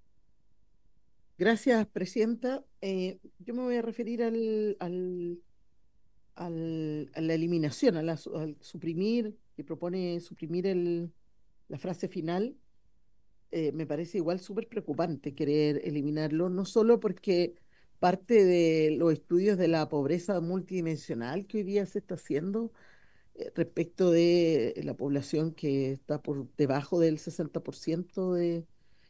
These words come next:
de, de catalogada en el registro s-, social de hogares, es súper importante mirar, eh, el, la variable de la pobreza del tiempo. Es un dato no menor para saber, por ejemplo,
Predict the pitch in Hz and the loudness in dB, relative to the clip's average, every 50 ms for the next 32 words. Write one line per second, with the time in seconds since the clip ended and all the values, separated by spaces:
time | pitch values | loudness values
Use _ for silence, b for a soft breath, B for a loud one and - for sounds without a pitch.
0 | - - - - - - - 151 151 147 139 139 131 - - 139 - 139 135 139 | -20 -20 -20 -20 -12 -6 -2 -2 0 0 0 -2 -2 -4 -6 -6 -4 -4 -2 0
1 | 127 131 135 135 143 151 165 175 180 151 170 165 - - - 190 180 - - - | 0 2 2 2 2 2 2 0 0 -2 -4 -6 -6 -8 -8 -8 -10 -10 -14 -20
2 | - - - - - 165 - 185 170 175 185 170 175 175 180 196 220 226 - - | -20 -20 -18 -14 -10 -4 0 0 2 4 4 4 4 4 4 4 2 2 -2 -6
3 | _ b b b b b b b b - 165 - - 185 214 208 240 214 233 214 | _ b b b b b b b b -12 -8 -4 -2 0 0 0 0 0 0 0
4 | 226 233 226 208 - 226 208 202 196 196 185 196 196 214 240 262 302 - - - | 0 0 0 2 4 4 4 4 4 4 6 6 6 4 4 2 -2 -6 -16 -20
5 | _ - - - - - _ _ - - _ - - - - - - - - - | _ -20 -20 -20 -20 -20 _ _ -20 -20 _ -20 -20 -20 -20 -20 -20 -20 -20 -20
6 | - - _ - - - - - - 196 185 185 - 208 185 185 185 180 175 180 | -20 -20 _ -20 -20 -20 -8 -2 0 0 2 2 4 4 6 6 8 6 6 6
7 | 175 175 170 - 180 175 165 165 170 170 175 180 196 226 240 220 202 190 175 - | 6 4 4 4 4 4 6 4 6 6 6 6 6 6 8 8 8 6 6 4
8 | 180 160 160 190 185 - 214 175 160 151 - - 196 175 143 - - - 104 - | 4 4 4 4 4 4 4 4 4 2 2 2 2 2 2 0 -8 -14 -16 -16
9 | - _ _ b b b b b b b b b - 170 196 220 226 226 226 220 | -18 _ _ b b b b b b b b b 0 2 4 4 4 4 4 4
10 | 214 202 175 214 220 214 214 214 208 202 190 190 196 202 220 226 226 247 262 247 | 4 2 2 2 2 4 4 4 4 4 4 4 2 4 4 4 4 4 4 2
11 | 220 - - 196 196 190 185 - 202 185 196 208 208 208 - - 208 175 165 - | 0 -2 -6 -6 -4 -4 -2 0 2 4 4 4 4 2 -2 -2 0 0 0 2
12 | - 190 190 190 190 - 202 202 202 214 240 | 0 0 0 0 -4 -4 -2 -2 -2 -4 -6